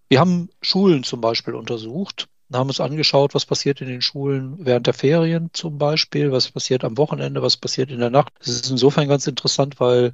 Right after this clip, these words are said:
Schulen ja nur ein Drittel der Zeit überhaupt belegt sind, aber das ist unsere Erfahrung, zu hundert Prozent geheizt und belüftet werden. Das ist, äh, ein, eine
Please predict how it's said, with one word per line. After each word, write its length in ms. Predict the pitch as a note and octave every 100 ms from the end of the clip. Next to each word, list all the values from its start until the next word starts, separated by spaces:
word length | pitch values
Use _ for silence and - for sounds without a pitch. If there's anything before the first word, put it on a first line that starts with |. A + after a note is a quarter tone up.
| - - - - _
Schulen 300 | - C#3 D3
ja 100 | C3
nur 160 | B2+ B2+
ein 40 |
Drittel 260 | B2 D3 C3
der 120 | B2
Zeit 300 | - B2+ B2+
überhaupt 420 | C3 A#2+ B2+ - _
belegt 440 | - A#2 D#3+ - -
sind, 440 | B2+ C#3+ F3 - _ _
aber 500 | B2+ B2 C3 B2+ A#2 - _ _ -
das 200 | G#3 -
ist 60 |
unsere 260 | D#3 B2 B2+
Erfahrung, 460 | - B2+ C3 C#3 - _ B2+
zu 180 | - B2+
hundert 260 | C#3+ C3+
Prozent 640 | - C#3 - C3 C3+ - - -
geheizt 540 | B2+ B2 C3 - -
und 120 | B2+
belüftet 480 | - B2 C#3+ - -
werden. 360 | A#2+ A2+ B2 C#3 _ _ _ _ _ -
Das 220 | C#3 -
ist, 260 | - - -
äh, 200 | D#3+ D3 -
ein, 400 | C3+ D3+ D#3 -
eine 600 | C3+ C#3+ C#3 A#2+ B2